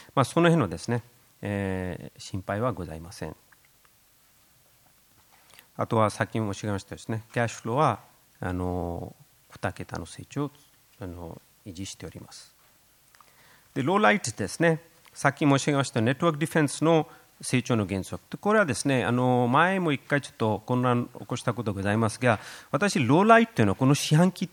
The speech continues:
に対してカメントしております。で、これが全てこれ一年ずっとこうなることではなくて、第一四半期にこんな現象が起きました。で、それでですね、あの、要因として一つは、この、あ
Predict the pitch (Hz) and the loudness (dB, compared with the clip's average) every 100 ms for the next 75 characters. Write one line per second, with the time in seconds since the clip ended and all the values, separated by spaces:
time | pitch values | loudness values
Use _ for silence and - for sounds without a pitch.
0 | - 147 113 98 - - 98 95 - 90 | -2 0 0 0 -4 -4 -4 -4 -8 -10
1 | 82 104 - - 113 - 135 147 156 160 | -10 -12 -18 -14 -14 -6 -2 0 4 4
2 | 151 - - - - 143 185 131 - 117 | 4 -8 -20 -10 0 4 4 2 2 0
3 | 107 113 147 139 135 123 - _ 110 127 | 0 0 4 6 6 4 0 _ -4 -4
4 | - 95 - 123 123 113 92 - - - | -4 -10 -2 0 4 4 0 -12 -18 -10
5 | 90 92 85 85 90 - 131 110 101 113 | -8 -8 -8 -8 -8 -8 -6 -6 -2 -2
6 | 139 - 143 - 127 123 120 135 180 156 | -2 -4 -8 -2 -2 -2 -4 -4 -2 -4
7 | - 101 101 95 87 113 131 113 - 87 | -6 -4 -4 -4 -8 -4 -6 -6 -12 -14
8 | - - - _ - - - - _ 147 | -14 -16 -18 _ -20 -20 -20 -20 _ 2
9 | 147 147 - - - 160 165 110 95 - | 4 2 -2 -8 -2 0 0 0 -4 -4
10 | 107 85 - 107 104 123 139 135 127 117 | -4 -4 -6 -4 0 2 4 2 0 -4
11 | 170 107 - 107 - 147 143 - - - | -2 -4 -6 -10 -2 0 0 -2 -18 -8
12 | 104 98 98 - _ _ - 95 90 87 | -4 -2 -2 -6 _ _ -10 -4 -2 -2
13 | 85 | -4